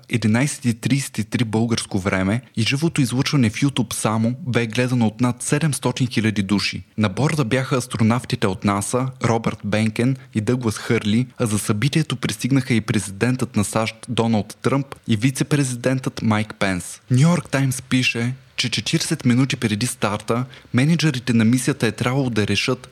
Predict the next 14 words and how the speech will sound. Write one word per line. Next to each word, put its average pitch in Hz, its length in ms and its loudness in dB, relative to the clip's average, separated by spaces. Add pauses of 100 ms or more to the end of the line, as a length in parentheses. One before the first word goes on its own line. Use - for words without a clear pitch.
дали 117 280 0
да 165 120 -2
започнат 131 520 -2
вкарването 117 680 -2
на 95 140 2
ракетно 123 440 -2
гориво 101 480 0 (180)
и 113 60 -2
течен 147 340 -2
кислород 113 500 -2
в - 60 -10
резервоара 110 600 0
на 104 120 2
носителя 98 520 0